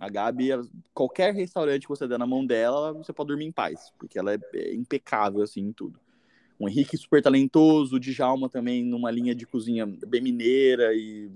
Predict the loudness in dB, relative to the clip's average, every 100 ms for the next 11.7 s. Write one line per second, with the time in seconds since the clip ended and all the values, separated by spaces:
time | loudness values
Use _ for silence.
0 | -12 -6 0 2 2 4 4 6 6 8
1 | 6 4 0 -2 -10 -4 -4 -4 -10 -8
2 | -4 -2 -2 -4 -8 -10 -20 _ _ _
3 | _ 0 2 2 4 6 6 6 2 -4
4 | 0 4 4 4 2 0 4 2 2 0
5 | -2 -4 -2 -4 0 0 0 -2 -4 -4
6 | -8 -8 _ _ _ _ _ -12 -12 _
7 | -2 4 4 4 2 0 2 0 2 -4
8 | -2 -4 -4 -8 -16 2 6 6 4 0
9 | 2 4 4 2 -4 -10 -10 _ _ _
10 | _ _ _ 0 0 0 -2 -2 -6 -8
11 | -6 -6 -8 -8 -10 -10